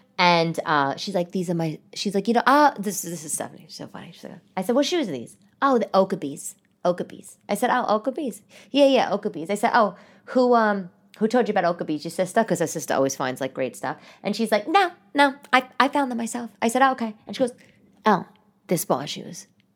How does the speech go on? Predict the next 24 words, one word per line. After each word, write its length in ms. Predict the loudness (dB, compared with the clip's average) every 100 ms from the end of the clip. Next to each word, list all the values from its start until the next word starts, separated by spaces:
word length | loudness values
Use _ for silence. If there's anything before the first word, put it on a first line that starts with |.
| -10
They're 100 | -4
spa 220 | 0 0
shoes." 200 | -4 -6
I 40 | -2
said, 260 | -2 -2 -8
"These 240 | -4 -2
are 60 | -2
ballet 440 | 0 2 4 4
flats." 360 | 2 2 2 2
What 60 | -4
do 20 |
you 40 |
mean? 80 | -4
She 100 | -4
goes, 100 | -2
"Yeah, 280 | 0 -2 -4
they're, 220 | -4 -4 -4 _ _ -6
they're 120 | -6
spa 360 | -6 -8 -6
shoes." 400 | -6 -10 -12 -16 _ _
I 100 | -2
said, 180 | 2 2
"Okay." 220 | 0 -2 -8 -16 -20 -20 -10
Now, 260 | 0 0 0